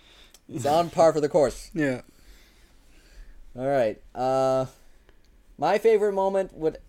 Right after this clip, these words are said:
Speaker 1: I like the whole fairy godmother sequence.
Speaker 2: Hmm.
Speaker 1: Like, I love how she's, like,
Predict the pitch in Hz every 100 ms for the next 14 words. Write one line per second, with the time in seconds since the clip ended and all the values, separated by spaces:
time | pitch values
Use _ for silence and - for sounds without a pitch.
0 | _ - 156 202 202 196 - - 156 147
1 | 143 151 156 156 147 - 143 120 113 120
2 | 139 147 147 - 135 170 214 220 - _
3 | _ _ _ _ _ _ _ _ _ _
4 | _ _ - 147 180 117 - - - _
5 | _ 135 147 160 156 180 175 - 147 131
6 | 117